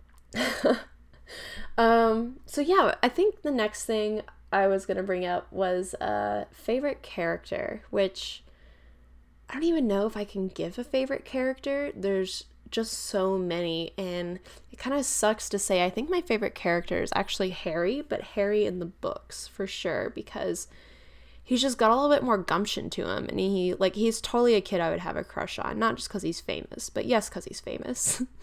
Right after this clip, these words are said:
<laughs> but also because he's, like, pretty good at some things, but he's also not, like, a model student, you know, and uh, but he's got, like, a lot of heart and, like, gumption, I guess you'd say.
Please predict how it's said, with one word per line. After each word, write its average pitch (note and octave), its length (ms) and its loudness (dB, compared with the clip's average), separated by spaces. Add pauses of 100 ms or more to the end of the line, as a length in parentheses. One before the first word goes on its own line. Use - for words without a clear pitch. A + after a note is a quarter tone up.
<laughs> - 320 -8
but B3+ 80 6
also C4 280 8
because A3+ 340 0
he's, G3+ 200 -2
like, E3 360 -2 (1160)
pretty D#4 220 4
good G#3+ 180 6
at G#3+ 100 2
some C4 180 2
things, C#4 280 2
but G#3+ 100 4
he's G3 120 2
also - 240 2
not, G#3 160 4
like, G3+ 160 2
a G3+ 60 2
model F3+ 380 2
student, G#3 640 -2
you B3+ 120 0
know, C4 420 0
and F3+ 560 -2 (540)
uh, G3 260 4
but F#3+ 120 0
he's G3+ 120 2
got, G#3 180 0
like, G3+ 140 0
a G3 60 2
lot F3 220 2
of E3 120 -2
heart E3+ 440 0
and, F3 140 -4
like, - 220 -6
gumption, F3 440 -4
I G#3 100 0
guess G3+ 320 -6
you'd G3+ 140 -8
say. G#3 460 0